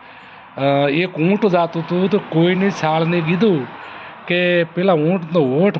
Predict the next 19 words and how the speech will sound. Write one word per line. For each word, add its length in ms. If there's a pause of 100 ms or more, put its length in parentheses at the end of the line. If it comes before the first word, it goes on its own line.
પડે 200
એમ 140
છે. 280 (680)
એટલે 260 (360)
પેલી 220
શાળે 440
જોયું 400
કે 100
હોય 260
મારો 260
બેટો 160
ઓઠ 280
લતડે 360
છે 140 (540)
અને 280 (100)
ખરેખર 380 (100)
પડી 200
જવાનો 420
છે. 120